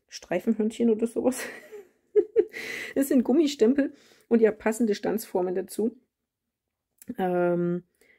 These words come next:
da ist auch dann hier noch so eine kleine Stanze, die dann so kleine Sternchen hier ausstanzt.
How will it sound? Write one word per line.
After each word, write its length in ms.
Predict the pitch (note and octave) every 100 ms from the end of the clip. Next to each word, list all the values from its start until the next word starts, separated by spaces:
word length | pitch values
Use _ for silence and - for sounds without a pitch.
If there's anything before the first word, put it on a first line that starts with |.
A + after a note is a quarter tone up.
| _
da 120 | - F3+
ist 200 | F3 -
auch 160 | F3
dann 280 | - F3 F3
hier 140 | E3+
noch 140 | F3+ F3
so 220 | - E3
eine 320 | F3 E3 E3
kleine 380 | D#3+ - E3+ F3
Stanze, 380 | E3+ E3+ E3+ F3
die 120 | E3
dann 160 | E3+ D#3+
so 120 | D#3+
kleine 300 | - D#3+ D#3
Sternchen 600 | - - G#3 F#4 - E3
hier 340 | D#3 D#3 D#3+
ausstanzt. 1080 | - A3+ - - - D#3 C#4 - - -